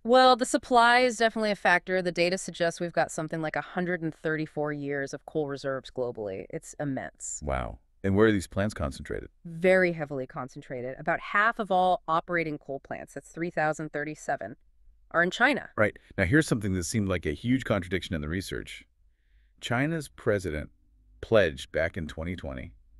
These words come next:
Speaker 2: carbon-free by twenty forty, wasn't it?
Speaker 1: That was the pledge, yes.
Speaker 2: Yet the sources say China's currently building over half the world's new coal plants,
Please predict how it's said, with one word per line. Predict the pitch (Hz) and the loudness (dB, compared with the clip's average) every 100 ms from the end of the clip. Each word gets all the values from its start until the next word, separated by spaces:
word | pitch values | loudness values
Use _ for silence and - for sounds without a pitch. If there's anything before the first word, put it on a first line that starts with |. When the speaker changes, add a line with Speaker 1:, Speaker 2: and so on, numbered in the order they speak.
| - - _ - | -20 -20 _ -8
Speaker 2:
carbon-free | - 98 104 98 - 110 85 | 0 2 0 -2 -4 -4 -2
by | 80 | -4
twenty | - 85 82 | -4 -6 -6
forty, | 101 87 | -6 -8
wasn't | - 71 87 | -8 -8 -10
it? | - | -10
Speaker 1:
That | 165 151 147 | -4 -2 -2
was | 180 | -6
the | 180 | -4
pledge, | 170 139 120 - | 0 0 -2 -8
yes. | 110 - - - 87 90 - | -8 -10 -16 -16 -14 -6 0
Speaker 2:
Yet | 110 | 0
the | - | 2
sources | - 165 190 - 151 | 0 2 2 2 0
say | 113 92 87 | 4 4 2
China's | - 120 113 - | 0 0 0 0
currently | - 127 98 | -2 0 0
building | 92 87 82 82 80 | 0 2 2 2 0
over | 82 71 | -2 -2
half | 65 - 101 127 | -6 0 0 0
the | - | -2
world's | 123 85 80 78 - | 0 2 2 0 0
new | 82 82 78 | 2 2 2
coal | - 69 55 | -2 -6 -8
plants, | - - - - | -10 -14 -14 -18